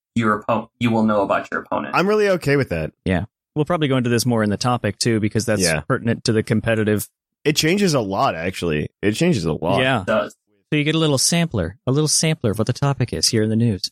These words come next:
Speaker 2: Yeah, it
Speaker 3: You're
Speaker 2: changes
Speaker 3: welcome.
Speaker 2: a lot. So I, I'm very, it, it's like, it's like the biggest thing they've done since Platinum with team preview in general. Like,
Speaker 3: Uh-huh.
Speaker 1: Yeah.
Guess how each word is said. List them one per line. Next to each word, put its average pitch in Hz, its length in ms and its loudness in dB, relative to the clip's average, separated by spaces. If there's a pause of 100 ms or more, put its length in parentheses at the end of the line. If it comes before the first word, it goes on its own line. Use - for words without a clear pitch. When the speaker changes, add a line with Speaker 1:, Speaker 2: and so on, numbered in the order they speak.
Speaker 2:
Yeah, 80 180 2
it 90 140 2
Speaker 3:
You're 147 100 2
Speaker 2:
changes - 180 -2
Speaker 3:
welcome. 90 80 -2
Speaker 2:
a - 100 -4
lot. 62 180 -4 (360)
So 92 160 2
I, 107 380 0
I'm 110 140 0
very, 98 340 2
it, - 80 -12
it's 117 320 2
like, 151 200 0
it's 120 220 -2 (240)
like 120 160 -2
the 107 100 0
biggest 104 300 2
thing 104 140 2
they've 92 160 2
done 95 180 2
since - 160 -6 (160)
Platinum 98 320 0
with 82 180 -6
team 95 200 -2
preview 90 420 0
in 80 80 -4
general. 82 360 -4
Like, 80 180 -2 (400)
Speaker 3:
Uh-huh. 117 200 2
Speaker 1:
Yeah. 123 300 0